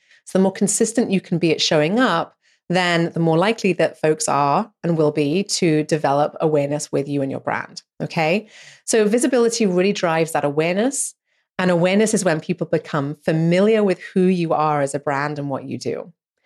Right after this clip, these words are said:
And that awareness for your brand, for your values, for what you do, cultivates connection and community, and perhaps encourages people to take that next step of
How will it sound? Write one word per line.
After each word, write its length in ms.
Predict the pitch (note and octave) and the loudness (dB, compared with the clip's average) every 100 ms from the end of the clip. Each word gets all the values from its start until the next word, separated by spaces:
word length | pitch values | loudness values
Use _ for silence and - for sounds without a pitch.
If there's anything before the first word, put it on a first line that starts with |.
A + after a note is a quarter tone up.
| - - - | -20 -10 0
And 140 | G#3 | 2
that 180 | B3+ C4 | 2 0
awareness 760 | G#3 F3+ F#3 G3 G3 - - - _ _ _ | 0 2 2 2 2 -2 -8 -12 _ _ _
for 200 | - E3+ | -4 0
your 100 | D#3+ | 0
brand, 460 | D#3+ E3 G#3+ D4 - _ _ | 0 0 0 0 -4 _ _
for 100 | - | 0
your 140 | C#3 | 0
values, 500 | C#3 B2 F#3 A#3+ B3+ | 0 0 2 0 0
for 80 | - | -4
what 180 | E3 E3 | -6 -4
you 100 | D3 | -6
do, 480 | C#3+ D3+ F#3+ C4 - _ _ _ - | 0 2 2 0 -4 _ _ _ -14
cultivates 1000 | - A3+ A#3+ C4+ G3 E3 D#3+ - - - _ _ - | -4 0 0 0 0 0 0 -2 -2 -4 _ _ -2
connection 800 | G#3 F#3+ - - E3 B2 B2+ - F3 | 0 0 -2 -2 0 -2 -6 -8 -4
and 280 | D#3+ D#3 D3+ | -2 -2 -4
community, 920 | - F3 C4+ D4+ - D3+ D3+ A3+ - _ _ _ _ _ - | -2 2 2 2 0 0 0 -2 -6 _ _ _ _ _ -4
and 520 | G3 G#3 A3 A3+ A#3 - | 0 2 4 2 0 -8
perhaps 420 | - G#3+ - - | -6 -6 -4 -2
encourages 720 | F#3+ F#3 - G#3 B3 G3 E3+ | -2 -2 2 2 2 0 -4
people 420 | - E3+ F3 D#3+ | -2 -2 2 0
to 420 | D#3+ - F3 E3 E3 | -2 0 2 2 0
take 260 | F3+ D#3 | -2 -2
that 180 | D3+ D#3+ | -2 -2
next 320 | D#3+ D#3+ - | -2 -2 -4
step 400 | - D3+ A#3 - _ _ F3 | -2 0 0 -2 _ _ 0
of 380 | E3 D3+ D3+ | 2 2 0